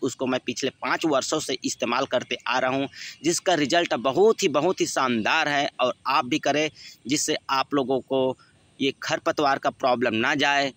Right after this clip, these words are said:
निंदाई कोड़ाई में आप लोगों का पैसा ज़्यादा खर्चा ना लगे और कम पैसे में अधिक से अधिक लाभ ले सकते हैं। तो आप देखेंगे कि ये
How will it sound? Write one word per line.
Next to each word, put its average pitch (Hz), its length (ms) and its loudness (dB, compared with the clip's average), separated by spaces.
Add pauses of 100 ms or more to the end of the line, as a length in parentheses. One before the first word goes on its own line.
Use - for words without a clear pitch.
निंदाई 131 300 0
कोड़ाई 123 320 0
में 123 260 0 (100)
आप 120 180 -2
लोगों 123 160 0
का 123 160 -2
पैसा 123 360 -2
ज़्यादा 120 300 0
खर्चा 127 460 -4 (360)
ना 147 140 0
लगे 135 400 0 (220)
और 107 180 2 (100)
कम 175 200 2
पैसे 160 320 0
में 147 180 0 (120)
अधिक 117 260 -2
से - 160 -4
अधिक 127 320 -2 (340)
लाभ 113 380 2 (420)
ले 123 240 0
सकते - 380 -6
हैं। 95 240 -6 (460)
तो 117 60 0
आप 110 160 2
देखेंगे 160 520 -2 (720)
कि 135 100 -2
ये 131 360 0